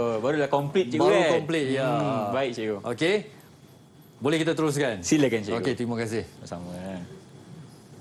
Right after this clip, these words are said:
Speaker 2: Okey, terima kasih, Khairul, untuk soalan tadi.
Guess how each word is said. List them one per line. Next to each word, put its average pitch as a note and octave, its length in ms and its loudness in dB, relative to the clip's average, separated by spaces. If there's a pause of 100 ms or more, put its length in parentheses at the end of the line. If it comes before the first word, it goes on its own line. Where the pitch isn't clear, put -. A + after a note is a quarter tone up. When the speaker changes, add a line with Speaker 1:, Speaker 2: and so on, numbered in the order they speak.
(720)
Speaker 2:
Okey, C3 240 6
terima D3 240 4
kasih, E3 240 6
Khairul, E3+ 320 6
untuk D3+ 160 2
soalan C#3+ 320 2
tadi. C#3 240 4